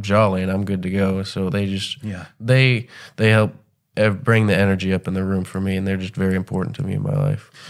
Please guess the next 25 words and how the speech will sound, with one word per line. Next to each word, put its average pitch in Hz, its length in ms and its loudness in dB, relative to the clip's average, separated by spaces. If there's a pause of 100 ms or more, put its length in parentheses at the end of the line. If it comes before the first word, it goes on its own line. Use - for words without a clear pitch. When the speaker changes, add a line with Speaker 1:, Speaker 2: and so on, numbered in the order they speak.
(120)
Speaker 2:
What, 139 260 2
what 123 160 2
are 131 40 2
some 131 180 4
of 123 60 4
your 110 100 2
best 104 360 -2 (100)
accomplishments, 101 1000 -4
uh, 90 300 -8
in 95 120 -4
wrestling 87 460 -8
so 87 180 -8
far? 80 340 -16 (180)
Speaker 1:
Um, 139 640 4 (120)
so - 340 0
far, 120 460 2
probably 104 480 2
was 101 160 -2
going 98 240 0
to 95 60 0
states - 680 -4
last 101 380 0
year. 101 420 0
You 98 100 -2
know, 95 300 -8